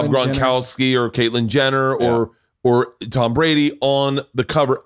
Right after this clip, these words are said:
Speaker 1: everyone's tuning it.
Speaker 3: Yeah.
Speaker 1: You have a hit. Everyone's guaranteed to make their fucking nut. We're gonna
Speaker 3: Yeah.
Speaker 1: do a second, third, fourth. And if you get those names, the next season you get a ton of bigger
Speaker 3: Yeah.
Speaker 1: names.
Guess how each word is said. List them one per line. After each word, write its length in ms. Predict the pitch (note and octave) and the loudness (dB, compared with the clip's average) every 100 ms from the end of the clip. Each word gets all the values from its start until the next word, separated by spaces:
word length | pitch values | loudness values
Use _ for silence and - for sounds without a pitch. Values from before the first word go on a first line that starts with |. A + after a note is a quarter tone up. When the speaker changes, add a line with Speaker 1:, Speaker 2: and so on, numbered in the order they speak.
| - | 0
Speaker 1:
everyone's 720 | C3 A#2 G#2 B2 A2 A2 A2 | 0 0 0 0 0 -2 -6
tuning 360 | - A2 A2 G#2+ | -4 -2 0 -2
it. 180 | G#2 | -2
Speaker 3:
Yeah. 160 | F2 D#2 | -2 -2
Speaker 1:
You 180 | A2+ C#3+ | 0 2
have 180 | C3 A#2+ | 2 0
a 60 | A#2 | 0
hit. 320 | G#2 G2+ - | 0 -2 0
Everyone's 480 | A#2 A#2+ C3 B2+ A#2+ | -2 0 0 -2 -4
guaranteed 600 | A2 A2+ A2+ G#2+ A2 G#2+ | -2 0 -2 -2 -4 -2
to 80 | G#2 | -2
make 220 | G#2+ G2+ | -4 -2
their 100 | A2+ | -4
fucking 480 | - G#2+ - G#2+ G#2+ | -2 -2 -2 -4 -2
nut. 300 | G2 G2 - _ _ | 0 -2 -4 _ _
We're 160 | - A2+ | -2 0
gonna 120 | A#2+ | 0
Speaker 3:
Yeah. 60 | A2 | 0
Speaker 1:
do 160 | A#2+ | 0
a 60 | A#2 | 0
second, 380 | - C#3+ C#3 B2 | 0 -2 -2 0
third, 220 | C#3 B2 | 0 -2
fourth. 400 | - C#3 - - - | -2 -2 -2 -8 -4
And 120 | D3 | 0
if 120 | C#3+ | 0
you 140 | C#3+ C3+ | -2 0
get 220 | E3 G3+ | 0 0
those 200 | C#3 A2+ | 0 0
names, 380 | A#2+ A#2 A2+ - _ _ | 0 0 -4 -10 _ _
the 120 | A2 | -2
next 340 | A#2+ A#2+ C#3+ - | 0 2 0 -2
season 320 | C3 A2 A2+ | -2 0 -2
you 80 | A2 | 0
get 280 | A2+ G#2+ - | 0 0 -2
a 180 | B2 A2+ - | -2 -2 -4
ton 240 | - B2 | -4 -2
of 180 | A2+ F2+ | -2 -2
bigger 200 | C3+ D3 | 0 0
Speaker 3:
Yeah. 20 | B2+ | 0
Speaker 1:
names. 460 | G#2 G2 F#2+ F#2+ | -2 -2 -4 -8